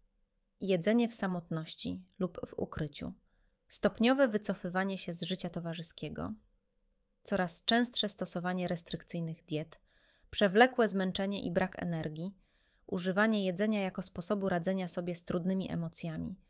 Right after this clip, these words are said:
Niejedzenie w ukryciu często wiąże się ze wstydem i obawą przed oceną. Z kolei unikanie kontaktów społecznych może wynikać zarówno z pogorszonego samopoczucia, jak i z narastającego braku akceptacji własnego ciała.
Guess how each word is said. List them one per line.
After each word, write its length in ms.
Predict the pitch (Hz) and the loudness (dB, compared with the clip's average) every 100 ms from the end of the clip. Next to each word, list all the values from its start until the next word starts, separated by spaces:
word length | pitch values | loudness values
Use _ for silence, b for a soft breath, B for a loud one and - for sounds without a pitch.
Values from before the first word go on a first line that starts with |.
| _ _ _ | _ _ _
Niejedzenie 500 | 196 196 185 285 320 | 2 6 10 10 10
w 60 | - | 4
ukryciu 500 | - - 262 254 160 | 0 4 4 4 0
często 340 | 214 226 220 | 0 0 0
wiąże 280 | 190 208 202 | 2 2 0
się 140 | 196 180 | -2 -2
ze 120 | 175 | -2
wstydem 440 | - - 220 208 | 0 2 4 4
i 120 | - | 2
obawą 380 | - 180 185 185 | -2 2 2 2
przed 220 | 165 170 | -2 -4
oceną. 560 | - 180 202 170 151 165 - _ _ _ _ | -4 -2 0 0 -2 -6 -10 _ _ _ _
Z 120 | - - | -10 4
kolei 340 | 208 196 202 | 6 8 6
unikanie 500 | - 196 - 233 214 | 2 0 4 4 4
kontaktów 500 | 196 190 208 - 190 | 2 0 0 -2 -6
społecznych 640 | - 180 185 240 180 170 | -4 2 2 4 0 0
może 220 | 175 175 | -2 0
wynikać 420 | 175 185 202 190 170 | 0 -2 0 -2 2
zarówno 360 | 190 247 269 | 4 6 6
z 60 | 226 | 4
pogorszonego 640 | 208 190 190 185 202 196 | 2 2 2 2 0 0
samopoczucia, 720 | - 180 170 165 - 226 202 214 B B B B | -2 -2 -2 -4 -4 -2 -2 -4 B B B B
jak 200 | 202 208 | 2 2
i 100 | 214 | -2
z 60 | 190 | 4
narastającego 760 | 208 202 - 202 190 277 254 | 6 6 2 0 2 4 6
braku 260 | 208 214 202 | 6 4 2
akceptacji 580 | - - - 185 - | 0 -4 -2 -4 -2
własnego 420 | 175 165 - 160 156 | -2 -2 -2 -4 -4
ciała. 360 | - 135 147 | -6 -6 -6